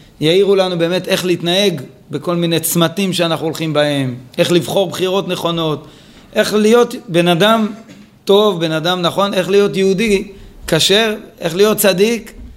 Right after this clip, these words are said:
איך לעבוד את השם באמת. בתוך החיים האלה באלפיים עשרים ושתיים, לא, לא במינוס אלף שלוש מאות. שזה אתגר. איך לחיות פה עם כל החיים, עם הפרנסה והבית והאתגרים, וכל אחד עם ה-,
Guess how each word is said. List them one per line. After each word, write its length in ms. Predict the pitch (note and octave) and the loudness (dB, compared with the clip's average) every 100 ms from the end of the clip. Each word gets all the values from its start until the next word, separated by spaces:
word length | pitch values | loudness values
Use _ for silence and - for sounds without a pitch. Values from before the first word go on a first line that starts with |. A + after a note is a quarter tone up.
| - - - _ - | -20 -20 -20 _ -12
איך 140 | G3 | -2
לעבוד 300 | A3 G#3 A3+ | 0 0 0
את 120 | A3 A3+ | -4 -6
השם 320 | G3 A3 A3 | -6 -6 -4
באמת. 440 | F#3+ A3+ A3+ - - - - - - - | -6 -6 -12 -18 -20 -20 -20 -20 -20 -4
בתוך 460 | C#3+ D#3+ B3+ C4 A3+ | -2 0 0 0 -4
החיים 400 | F#3+ G3+ A3+ G3+ | -2 -2 -2 0
האלה 280 | G#3 G#3+ | 0 0
באלפיים 440 | F#3 F3 E3+ G3+ G3+ | 0 0 0 -2 -2
עשרים 240 | F#3+ G3 F3+ | -4 -4 -4
ושתיים, 440 | F3+ G3 E3 D3 | -2 -2 0 2
לא, 800 | E3 G3 F#3+ F3+ E3+ E3 D#3+ E3 - - | 2 4 4 4 4 4 2 -2 -10 -8
לא 140 | E3+ F3 | -2 0
במינוס 440 | G3 F#3+ E3+ - | 2 0 -2 -4
אלף 140 | D#3+ | -6
שלוש 280 | B2+ D3+ C3 | -6 -6 -6
מאות. 440 | B2+ A2+ - - G3 - - - - - - - - - | -10 -14 -20 -14 -12 -14 -16 -20 -20 -20 -20 -20 -18 -4
שזה 320 | C3+ B2+ F3+ | -2 0 0
אתגר. 280 | C#3+ A3+ A#3 - - - - - - | 0 -2 -2 -10 -18 -16 -16 -10 -6
איך 180 | F#3+ | -2
לחיות 400 | F3 - G3+ G#3+ | 0 2 2 0
פה 220 | - A3+ A3 | 0 0 0
עם 140 | G3 | -2
כל 240 | F#3+ A#3+ | -4 -2
החיים, 560 | A#3 - G3+ G#3 F#3+ F3 | -2 -4 -6 -4 -6 -8
עם 160 | E3 D#3+ | -8 -10
הפרנסה 680 | - E3 E3 D#3 F3 D#3+ D#3 | -8 -8 -6 -2 0 0 -2
והבית 680 | E3 D#3 D#3 F3 E3 D#3 C#3 - - - - - | -4 -4 0 2 2 -2 -4 -14 -20 -20 -12 -2
והאתגרים, 680 | E3+ F3 C3+ F3+ F3+ F#3+ E3+ | 0 2 2 0 0 -4 -6
וכל 300 | E3+ G3 G3 | -4 0 0
אחד 240 | F#3 F#3 | 0 0
עם 140 | F#3 F3 | 0 0
ה-, 220 | F3 | 0